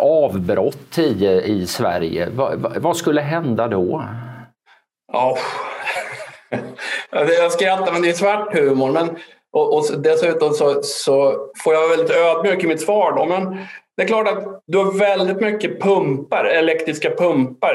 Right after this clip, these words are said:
Speaker 2: runt om i systemet som pumpar vatten och som pumpar, eh, avlopp. Och sen har du ju, vi har ju ett system som allt mer bygger på, eh, att vi har wifi, att vi har tillgång till el för att kunna lösa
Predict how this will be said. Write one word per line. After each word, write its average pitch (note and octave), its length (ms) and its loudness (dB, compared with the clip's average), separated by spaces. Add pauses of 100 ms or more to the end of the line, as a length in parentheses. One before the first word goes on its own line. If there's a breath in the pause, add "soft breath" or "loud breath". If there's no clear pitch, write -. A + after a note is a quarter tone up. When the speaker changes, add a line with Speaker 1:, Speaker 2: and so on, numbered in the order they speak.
(120)
Speaker 2:
runt D3+ 400 2
om C3+ 140 2
i C3+ 60 0
systemet C#3 720 -2
som C#3 160 -2
pumpar D3+ 360 2
vatten E3+ 500 0
och G3 80 2
som G3 160 -2
pumpar, E3 640 2
eh, D#3 80 2 (100)
avlopp. A#2 680 0 (540 loud breath)
Och - 80 -4
sen E3 160 2
har F#3 280 2
du E3 140 0
ju, F#3+ 380 0
vi E3+ 280 0
har A#3 160 4
ju F#3+ 60 2
ett - 100 -2
system E3 520 -2
som D#3 260 -2
allt D#3+ 400 0
mer F3+ 380 2
bygger C#3+ 360 0
på, C3+ 580 2 (280)
eh, C3+ 380 2 (160)
att C3 200 -2
vi C3+ 60 2
har C3 400 2
wifi, - 220 -4
att C3+ 340 -4
vi C#3+ 60 0
har C#3 80 2
tillgång D3+ 760 0
till D3 160 0
el A#2+ 720 0 (760)
för C3+ 240 2
att B2+ 200 0
kunna C3 200 0
lösa C3 840 2